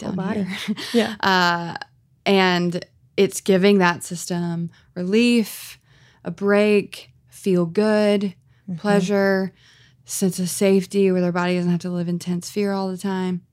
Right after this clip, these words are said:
Speaker 2: It's giving it the thing that it needs. Uh, it just has really shitty, heavy, I don't know what words I can use on
Speaker 1: You
Speaker 2: here.
Speaker 1: can use shitty.
Speaker 2: Uh, <laughs>
Speaker 1: <laughs>
Speaker 2: consequences on the other side that
Speaker 1: Yeah.
Speaker 2: then just perpetuate that.
Speaker 1: You
Speaker 2: And
Speaker 1: don't wanna
Speaker 2: that's,
Speaker 1: stay there.
Speaker 2: that's the cycle we wanna break.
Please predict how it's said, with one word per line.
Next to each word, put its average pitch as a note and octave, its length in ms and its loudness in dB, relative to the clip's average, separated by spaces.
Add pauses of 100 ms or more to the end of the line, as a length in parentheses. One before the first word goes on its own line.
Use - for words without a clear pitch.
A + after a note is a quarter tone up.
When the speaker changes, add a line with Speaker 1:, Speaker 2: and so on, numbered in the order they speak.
Speaker 2:
It's F#3+ 220 -4
giving G#3 460 4
it E3+ 180 -2
the F3+ 80 -6
thing F3 300 -4
that E3+ 100 -6
it - 180 -6
needs. F3+ 640 -6 (380)
Uh, F3+ 300 -2 (180)
it - 100 -2
just F#3+ 180 0
has F3+ 200 2
really F3+ 560 2
shitty, E3+ 480 -4 (140)
heavy, E3 580 -2 (240)
I F3+ 40 -6
don't F3 120 -2
know E3+ 200 -4
what E3+ 80 -6
words E3+ 160 -6
I E3+ 100 -8
can E3+ 160 -6
use E3+ 160 -6
on F3 100 -4
Speaker 1:
You G3 40 4
Speaker 2:
here. G#3+ 80 2
Speaker 1:
can F#4+ 100 -2
use F4+ 200 -4
shitty. F#3 160 0
Speaker 2:
Uh, C#4+ 1800 6
<laughs> - 60 -
Speaker 1:
<laughs> - 40 -20
Speaker 2:
consequences G#3+ 800 2
on F#3 100 2
the F3 140 2
other E3 220 0
side D#3+ 460 -6
that E3+ 120 2
Speaker 1:
Yeah. G3 100 4
Speaker 2:
then F3+ 220 2
just E3 240 -4
perpetuate E3+ 600 -8
that. - 320 -10
Speaker 1:
You A3+ 60 4
Speaker 2:
And - 40 8
Speaker 1:
don't F#3 80 6
wanna F#3+ 120 8
Speaker 2:
that's, F3 100 0
Speaker 1:
stay F#3+ 220 6
there. D#3+ 320 -2
Speaker 2:
that's G#3 180 2
the G3 100 0
cycle F3 340 0
we E3 80 -2
wanna D#3 280 -6
break. F3 380 -2